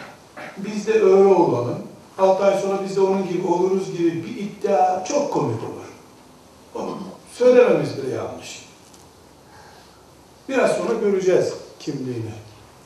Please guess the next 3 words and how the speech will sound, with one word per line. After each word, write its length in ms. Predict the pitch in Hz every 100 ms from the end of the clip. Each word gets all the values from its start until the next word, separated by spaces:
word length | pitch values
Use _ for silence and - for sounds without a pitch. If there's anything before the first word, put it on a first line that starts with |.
| - - - - -
Ama 480 | 220 - - - - - - - - - - - - - - - - - - - -
bize 260 | 190 254 233
Peygamberimiz 1000 | 202 196 190 185 165 151 165 - -